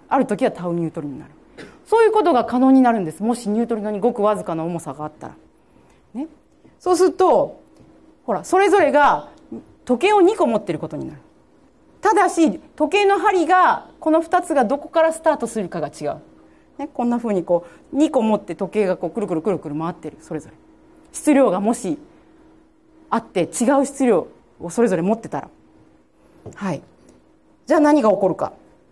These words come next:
ですね。ミューニュートリノがある。これをしばらく走らせる。そうするとですね、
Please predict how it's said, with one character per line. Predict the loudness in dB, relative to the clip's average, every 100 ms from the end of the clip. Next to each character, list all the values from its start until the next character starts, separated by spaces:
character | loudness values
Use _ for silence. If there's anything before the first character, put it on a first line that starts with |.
| _ _ _ _ _ _
で | -20
す | -18
ね。 | -18 -18 -2
ミ | 4
ュ | 6
ー |
ニ | 6
ュ | 4
ー |
ト | 4
リ | 2
ノ | 2
が | -2
あ |
る。 | -8 -18 -20 _ _ _ _ _ _ _ _ _ _ -20 -20 _ _ _ _
こ | 2
れ | 4
を | 6 4 2 -4 _ _ _ _ _
し | -4 0
ば | 2
ら | 0
く | -4
走 | -6 -2
ら | -2
せ | 0
る。 | -4 -8 _ _ _ _ _ _ _ _ _
そ | 0
う | 0
す |
る | 0
と | 0
で | 0
す | -2
ね、 | -8